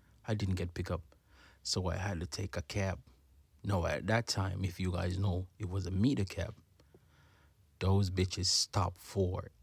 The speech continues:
every, like I said, every stoplight on the road. They drove a certain speed so they can catch every light. I,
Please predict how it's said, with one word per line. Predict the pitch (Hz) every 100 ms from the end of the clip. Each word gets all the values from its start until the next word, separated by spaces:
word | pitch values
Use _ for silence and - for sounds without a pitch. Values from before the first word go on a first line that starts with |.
| - - _
every, | 113 117 98 90 90 85 - - - - - - _ _ - - -
like | 95 104
I | 90
said, | - 90 - - -
every | 110 107 95
stoplight | 90 - 92 - 82
on | 82 85
the |
road. | 76 - - - - _ _ _ - _ _
They | - 107
drove | 113 98 98 87 82 - - - - -
a |
certain | - - 113 120
speed | - - - 85 - 113 - - -
so | - 113
they | 95 92
can | - 101
catch | - 98 - -
every | 110 104
light. | 98 87 -
I, | 101